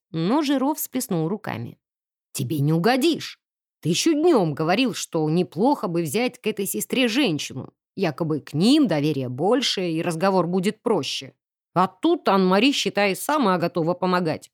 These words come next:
А ты опять». Поддержка Жиро меня воодушевила.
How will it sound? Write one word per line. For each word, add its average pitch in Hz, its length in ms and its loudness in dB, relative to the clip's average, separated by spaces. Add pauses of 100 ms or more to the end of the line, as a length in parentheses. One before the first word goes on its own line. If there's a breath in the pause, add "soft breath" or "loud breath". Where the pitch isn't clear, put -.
А 135 100 -4
ты 240 220 6
опять». 135 600 -2 (600)
Поддержка 170 640 -4
Жиро 339 480 2
меня 285 440 2
воодушевила. 202 800 -4